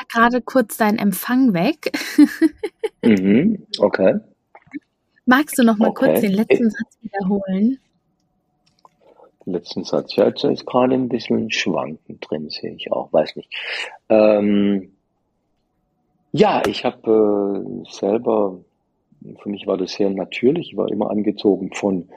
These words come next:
Speaker 2: von Schönheit, von schönen Dingen. Und deswegen ist das, äh, für mich natürlich und ich halte es auch für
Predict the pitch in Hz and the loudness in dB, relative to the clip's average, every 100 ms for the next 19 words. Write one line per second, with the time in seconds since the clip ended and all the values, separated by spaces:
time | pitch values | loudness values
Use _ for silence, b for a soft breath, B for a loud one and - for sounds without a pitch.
0 | B B B - 90 - - 101 113 113 | B B B -6 -2 0 4 4 4 0
1 | 107 104 - 95 - - 95 90 87 85 | 0 0 -4 -4 -2 2 2 2 -4 -6
2 | 82 104 120 131 131 127 _ B B B | 2 4 6 6 4 -2 _ B B B
3 | B B _ - 98 90 90 82 87 - | B B _ 0 4 4 4 0 -6 -2
4 | 90 - - - - - - 92 80 76 | -2 -2 -6 -8 -8 -14 -12 -8 -8 -10
5 | - 82 82 - 82 78 - - 95 90 | -14 -12 -12 -12 -8 -8 -8 -6 -4 -2
6 | - - - - 73 - - - - - | -4 -8 -10 -6 -6 -4 -6 -6 -8 -4
7 | 73 | -4